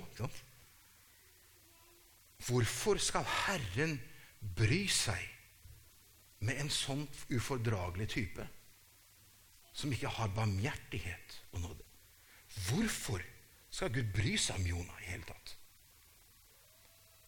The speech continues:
Hvis Herrens eneste mål var å omvende Ninive, så kan han like godt sendt en annen profet, da. Så kunne han latt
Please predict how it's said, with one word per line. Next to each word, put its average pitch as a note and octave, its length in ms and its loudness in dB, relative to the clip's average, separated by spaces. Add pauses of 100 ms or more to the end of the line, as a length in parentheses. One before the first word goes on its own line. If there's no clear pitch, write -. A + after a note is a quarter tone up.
(420)
Hvis - 260 4
Herrens E3 380 8 (880)
eneste D#3+ 560 8
mål G#2+ 280 2 (760)
var B2+ 160 2
å - 80 0 (140)
omvende A2 500 4
Ninive, A#2+ 460 2 (720)
så - 80 -12
kan B3 140 0
han A#3 40 4
like G#3 140 4
godt G#3 100 4
sendt G#3 220 2
en G#3 160 4
annen A#2+ 140 4
profet, A#3+ 340 0
da. E3+ 100 -2 (840)
Så - 160 -2
kunne F3+ 140 6
han D#3 80 10
latt - 180 -6